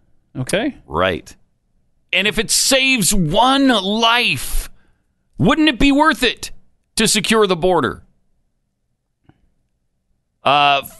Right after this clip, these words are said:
Speaker 2: Fuertes reportedly suffered a broken spine,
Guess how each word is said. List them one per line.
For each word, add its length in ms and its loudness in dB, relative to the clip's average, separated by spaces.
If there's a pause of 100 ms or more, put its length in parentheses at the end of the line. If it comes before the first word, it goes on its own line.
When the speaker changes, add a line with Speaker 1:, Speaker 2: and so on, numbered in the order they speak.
(440)
Speaker 2:
Fuertes 720 -2
reportedly 540 -2
suffered 340 -2
a 40 0
broken 600 -4
spine, 1040 -6